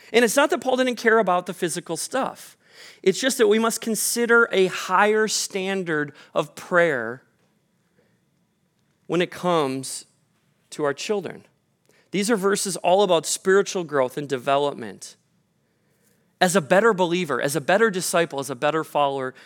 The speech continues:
of Jesus. Paul's saying, "I,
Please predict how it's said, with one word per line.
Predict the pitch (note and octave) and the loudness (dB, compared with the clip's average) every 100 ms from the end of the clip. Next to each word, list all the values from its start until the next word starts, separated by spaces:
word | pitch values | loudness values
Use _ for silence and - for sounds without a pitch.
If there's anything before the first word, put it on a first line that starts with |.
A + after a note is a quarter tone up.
| - | -10
of | - C3+ | -4 -4
Jesus. | B2+ C#3 B2+ G#2 - - - _ _ _ _ _ _ _ _ _ _ _ _ _ _ _ _ _ _ _ _ _ _ _ _ _ _ _ _ | -6 -10 -10 -12 -12 -14 -14 _ _ _ _ _ _ _ _ _ _ _ _ _ _ _ _ _ _ _ _ _ _ _ _ _ _ _ _
Paul's | - A3 G#3+ | -2 0 0
saying, | A#3 G3 | 0 2
"I, | F3 | 0